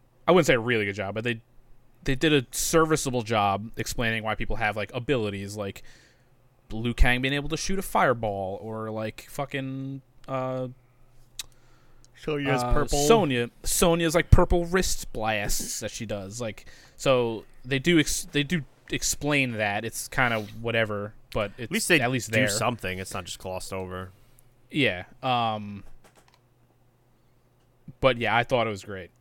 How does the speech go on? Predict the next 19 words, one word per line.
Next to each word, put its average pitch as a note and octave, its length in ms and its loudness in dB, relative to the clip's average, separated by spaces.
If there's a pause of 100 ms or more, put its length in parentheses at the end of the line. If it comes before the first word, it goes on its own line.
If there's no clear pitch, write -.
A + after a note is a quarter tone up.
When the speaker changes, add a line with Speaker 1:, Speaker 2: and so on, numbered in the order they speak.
Speaker 1:
I G#2+ 140 -6
legitimately A2+ 480 -8
thought A#2 140 -6
it - 20 -6
was G#2 100 -10
really G#2 160 -8
good. G2+ 220 -10
If G#2 100 -10
you B2 80 -4
go D3 160 0
into D3 240 -2
that B2+ 140 0
movie A#2+ 500 -6
expecting, A#2 800 -6
like, A2 200 -6
this - 300 -10 (600)
fucking B2 420 -6
think - 460 -4
piece, - 560 -2